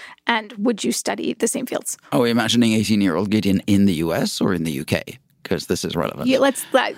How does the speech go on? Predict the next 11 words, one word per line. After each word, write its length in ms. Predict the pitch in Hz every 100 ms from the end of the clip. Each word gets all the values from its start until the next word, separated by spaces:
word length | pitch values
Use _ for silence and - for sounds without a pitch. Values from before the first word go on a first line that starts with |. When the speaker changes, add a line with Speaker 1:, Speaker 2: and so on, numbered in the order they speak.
| 143 113 131
Speaker 2:
<laughs> 300 | - - -
Speaker 1:
U 260 | 226 247
S. 640 | 233 - - - - - -
You're 140 | 254 247
Speaker 2:
Okay. 100 | 302
Speaker 1:
here. 220 | 294 254
You're 220 | 240 277
stuck 380 | - - 202 247
here. 300 | - - - 151 - - - - -
Speaker 2:
Uh, 360 | 147 139 110 92
Lord. 440 | 87 123 110 87